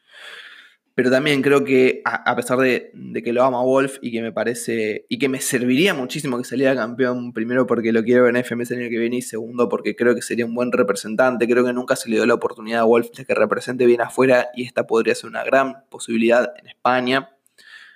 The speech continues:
Pero me parece que la va a tener muy, pero que muy difícil. Sin embargo, espero que avance lo máximo posible y que rasque el, el máximo de puntos posible, porque lo banco a morir.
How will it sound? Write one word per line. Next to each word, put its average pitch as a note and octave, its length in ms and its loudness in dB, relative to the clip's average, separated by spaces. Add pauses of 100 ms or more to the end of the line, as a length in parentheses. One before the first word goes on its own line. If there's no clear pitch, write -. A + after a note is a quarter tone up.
(720)
Pero A3+ 280 4
me C#3+ 160 0
parece C#3+ 280 2
que C3+ 100 0
la C3+ 80 4
va C3+ 60 4
a C3+ 60 0
tener C#3 240 -2
muy, D3+ 220 -4
pero C3 180 2
que B2 80 0
muy B2 160 -4
difícil. B2 720 -2
Sin - 160 -16
embargo, B2 720 0
espero B2 340 -4
que A2+ 360 -2
avance A2+ 380 0
lo G2+ 80 -6
máximo A2 400 -6
posible A#2 360 -4
y - 60 -4
que G2+ 140 -2
rasque - 340 -2
el, G2+ 180 -2
el A2+ 80 -8
máximo A#2 360 -4
de A2 60 -8
puntos A#2 240 -8
posible, A#2 380 0
porque - 300 -4
lo A2 140 0
banco A2 280 2
a - 20 0
morir. F2 340 0